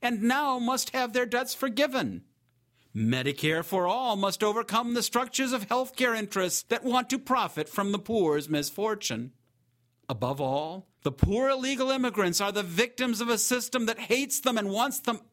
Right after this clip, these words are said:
out. The dramatic effect of debating this one is multiplied if the candidate can speak a little Spanish,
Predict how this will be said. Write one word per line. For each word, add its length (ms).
out. 460
The 100
dramatic 520
effect 440
of 100
debating 640
this 340
one 280
is 220
multiplied 680
if 80
the 100
candidate 460
can 140
speak 360
a 80
little 240
Spanish, 720